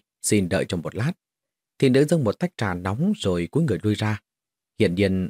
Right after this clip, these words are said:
đối với một nhân vật như Lý Giật, trong lòng cô ta cũng có chút kính nể. Lý Giật chỉ tùy ý gật đầu, rồi ngồi ngay ngắn trên ghế, nhắm mắt dưỡng thần. Đối với việc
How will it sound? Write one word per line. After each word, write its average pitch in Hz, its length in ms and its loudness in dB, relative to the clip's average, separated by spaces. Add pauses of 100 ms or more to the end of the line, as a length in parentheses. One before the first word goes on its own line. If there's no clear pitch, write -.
đối 107 120 0
với 156 120 0
một 120 200 -4
nhân 92 180 0
vật - 180 -4
như 98 160 0
Lý 151 120 2
Giật, - 220 -4 (400)
trong 92 200 -2
lòng 82 260 -4
cô 92 160 -2
ta 85 220 -4 (220)
cũng 113 260 2
có 127 80 0
chút 151 200 -2
kính 156 180 0
nể. 92 120 2 (1000)
Lý 180 120 4
Giật 113 160 2 (140)
chỉ 107 100 2
tùy 98 180 2
ý 151 180 2
gật - 160 -4
đầu, 90 240 -4 (200)
rồi 117 180 0
ngồi 107 160 4
ngay 123 140 -2
ngắn 117 200 -2
trên 107 220 0
ghế, 127 260 0 (320)
nhắm 98 180 -4
mắt 147 180 -4
dưỡng 143 180 0
thần. 87 240 -6 (580)
Đối 139 120 4
với 190 140 4
việc 120 200 2